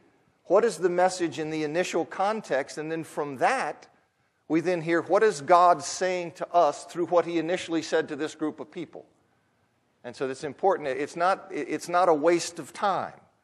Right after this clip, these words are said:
Okay, I want to talk a little bit about introduction matter. Now, the authorship is,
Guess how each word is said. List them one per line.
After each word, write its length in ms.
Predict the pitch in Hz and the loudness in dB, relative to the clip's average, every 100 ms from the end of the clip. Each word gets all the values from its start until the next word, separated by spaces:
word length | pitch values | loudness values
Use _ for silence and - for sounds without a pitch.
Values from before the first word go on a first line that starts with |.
| _ _ _ _ _ _ | _ _ _ _ _ _
Okay, 200 | 127 165 | -6 2
I 60 | 165 | 4
want 200 | 160 156 | 4 2
to 40 | |
talk 200 | - 185 | 6 6
a 40 | 185 | 10
little 180 | 190 175 | 8 8
bit 120 | 180 | 6
about 240 | 170 156 | 10 8
introduction 560 | 165 147 151 175 - 151 | 8 4 8 8 6 2
matter. 200 | 135 139 | 4 4
Now, 120 | 139 | 4
the 120 | 143 | 8
authorship 680 | 165 214 214 160 175 175 170 | 10 10 8 0 4 2 2
is, 240 | 151 - | -6 -6